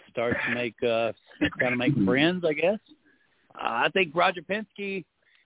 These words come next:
is, is a genius, and from what, everything I've under-, understand, uh, in the, the Brickyard had turned into a facility that needed a lot of work, and over the last two years that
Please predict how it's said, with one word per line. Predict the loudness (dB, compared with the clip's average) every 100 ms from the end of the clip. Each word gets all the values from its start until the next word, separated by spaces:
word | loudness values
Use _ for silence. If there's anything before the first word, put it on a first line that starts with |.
| _
is, | -8 -8 -12 -8
is | -6 -6
a |
genius, | -8 -6 -6 -6 -8
and | -8 -8
from | -4 0
what, | 2 2
everything | 0 -4 -8 -6
I've | -6 -6
under-, | -8 -12 -16 _ -14
understand, | -14 -14 -14 -12 -10 -10 -12 _ _ _ _ -10
uh, | -6 -4 -2 -4 -8 _ _ -10
in | -10 -10 -8
the, | -8 -8 -12 -20 _
the | -10
Brickyard | -2 -2 2 2 4 0 -6 _ _ _
had | -14 -12
turned | -10 -10 -10 -12
into | -14 -14 -10 -6 -6 -8 -14 _ _ _ _ _ _ _ _ _ _ -20
a | -18
facility | -16 -6 -2 0 -2 -4 -8
that | -8
needed | -8 -10 -8
a |
lot | -4 -2 -4
of | -6
work, | -8 -8
and | -14
over | -12
the |
last | -6 -6 -6 -8
two | -10
years | -6 -6 -6 -10 _ -20 _ _
that | -8